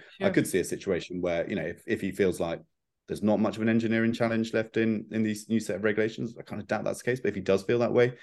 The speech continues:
Speaker 2: then maybe step back for a couple of years, come back if he needs to, be a consultant. There's so many options. But what I can't really see is him going to another team just because he is so rooted in, in, in, in Red Bull and so much a part of it. And him and Christian,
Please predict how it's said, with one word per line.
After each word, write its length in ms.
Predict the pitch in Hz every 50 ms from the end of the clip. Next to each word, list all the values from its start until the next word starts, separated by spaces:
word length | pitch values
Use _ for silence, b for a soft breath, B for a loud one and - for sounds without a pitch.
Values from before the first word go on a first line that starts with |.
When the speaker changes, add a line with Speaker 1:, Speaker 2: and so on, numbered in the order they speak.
| B B B _
Speaker 2:
then 120 | - 98 98
maybe 220 | 95 95 90 95
step 280 | 92 - - 107 87 -
back 220 | 107 107 98 -
for 140 | - - 107
a 40 | 101
couple 220 | - 113 87 -
of 40 | 107
years, 220 | 107 107 107 101
come 160 | - - 95 90
back 180 | 95 95 -
if 60 | -
he 80 | - 95
needs 260 | 95 104 104 104 104 -
to, 220 | - 107 110 104
be 140 | 104 95 95
a 60 | 85
consultant. 640 | - 92 87 - - 113 107 107 - 113 110 104 B B B B B B B -
There's 160 | 113 110 -
so 100 | 139 123
many 140 | 113 98 98
options. 340 | 92 - - - 90 87
But 300 | - - 107 101 98 B B B B B _
what 100 | 123 127
I 60 | 127
can't 280 | 123 147 147 135 120 101
really 140 | 98 98
see 180 | 92 - 104 101
is 160 | 95 90 -
him 380 | 98 95 95 92 92 90 87 78 -
going 300 | - 101 92 92 92 90
to 140 | - - 95
another 240 | 92 92 87 80 82
team 380 | - - 110 95 87 87 85
just 180 | 80 82 82 -
because 240 | - 85 - 92 -
he 140 | 98 98
is 180 | 101 90 78 -
so 340 | - - 92 90 87 87 82 80 - _ _ _ _ _ _ -
rooted 320 | 98 95 92 - 87 85
in, 240 | 87 85 87 85 80
in, 240 | 92 95 87 85 -
in, 260 | - 101 90 85 85 78
in 180 | 92 101 92 85
Red 220 | 90 82 80 80
Bull 220 | 95 90 87 87
and 80 | 85 80
so 140 | - 104 95
much 160 | 90 85 -
a 40 | -
part 300 | - 95 90 85 - -
of 80 | 80 82
it. 160 | 90 85 67
And 100 | 85 90
him 140 | 101 104 95
and 80 | 90
Christian, 560 | 85 - 104 98 - - 87 85 82 80 78